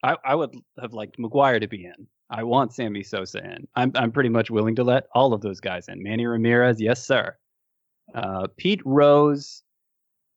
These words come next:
I could go either way with Pete Rose. If, if letting Pete Rose in makes it easier for those steroids guys to get in, sure. I'm, I'll take that. I, I feel like what Pete Rose did in the game did,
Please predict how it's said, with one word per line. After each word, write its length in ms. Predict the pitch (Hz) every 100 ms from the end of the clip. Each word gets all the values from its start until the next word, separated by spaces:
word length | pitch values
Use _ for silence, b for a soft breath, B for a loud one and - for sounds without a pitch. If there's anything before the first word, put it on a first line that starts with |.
| -
I 100 | 190
could 140 | 208
go 140 | 180 160
either 180 | 139 117
way 140 | 98
with 160 | 90 -
Pete 160 | 92
Rose. 260 | 87 78 98
If, 120 | 107 -
if 140 | 143 110 _ _ - 165 170
letting 200 | 175 151
Pete 200 | 175 151
Rose 240 | 151 127
in 300 | 127 131 123
makes 200 | 113 113
it 100 | 117
easier 280 | 113 113 107
for 100 | 107
those 240 | 104 98
steroids 340 | 107 101 98 98
guys 220 | 101 92
to 80 | 98
get 180 | 95 90
in, 200 | 90 95
sure. 360 | - 87 - _ _ _ _ _ _ _ _ -
I'm, 120 | 107 -
I'll 120 | 104
take 280 | - 104 -
that. 240 | 90 - _ _
I, 100 | 120 -
I 120 | 123
feel 300 | 123 143 143
like 380 | 127 120 120 _ _ _ _ _ _ -
what 200 | 123 123
Pete 200 | 135 -
Rose 280 | 123 113 104
did 540 | 107 107 107 107 104 _ _ _ -
in 180 | 117 110
the 80 |
game 560 | 104 113 110 107 113 113 _ -
did, 220 | 120 110